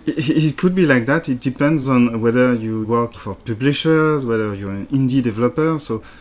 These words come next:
the first idea, if you're working in a big company, it could come from the, the game director who would say, "Okay, there is a big trend on the market. We are looking for this kind of game.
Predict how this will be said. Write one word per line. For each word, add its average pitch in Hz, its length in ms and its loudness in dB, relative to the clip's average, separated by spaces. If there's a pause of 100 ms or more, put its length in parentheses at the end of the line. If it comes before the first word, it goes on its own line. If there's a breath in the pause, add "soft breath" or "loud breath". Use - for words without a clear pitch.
(140)
the 120 100 -4
first 196 380 -2
idea, 156 480 -2 (200 loud breath)
if 127 200 -10
you're 120 180 -4 (100)
working 120 400 0
in 107 60 -2
a 98 40 -6
big 123 180 -6
company, 139 460 0
it 139 60 -10
could 120 160 -8
come 120 160 0
from 123 260 2
the, 101 320 -2
the 110 100 -4
game 123 260 4
director 117 540 0 (100)
who 123 280 0
would 120 200 -2
say, 131 320 0
"Okay, 131 420 -2 (300)
there 127 240 2
is 135 100 2
a 135 60 0
big 147 180 0
trend 147 300 4
on 131 80 4
the 123 80 4
market. 131 540 0
We 117 120 -4
are 113 120 -4
looking 113 340 -4
for 113 180 -6
this 110 220 -6
kind 123 220 0
of 110 80 -6
game. 120 220 0